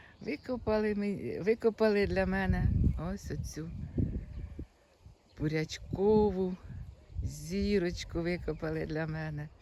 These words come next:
Вона зацвітає трошки пізніше від тих. Я помітила, це в мене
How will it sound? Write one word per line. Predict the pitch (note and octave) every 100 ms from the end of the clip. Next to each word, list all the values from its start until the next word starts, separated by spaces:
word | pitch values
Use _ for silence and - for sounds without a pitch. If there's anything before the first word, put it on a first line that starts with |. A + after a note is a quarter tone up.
| - - - - -
Вона | E4+ E4 D4+
зацвітає | C4+ - B3+ - C4 B3+
трошки | - A3+ - -
пізніше | A3 A3+ A#3+ A#3+ A#3 D#3+ D#3+ - - - - - - - - - D#3+
від | E3+ - -
тих. | C#3+ C#3 -
Я | E3 F3
помітила, | F3+ F#3 F3+ F3 F3 - - - - - - -
це | F#3
в |
мене | F3+ E3+ E3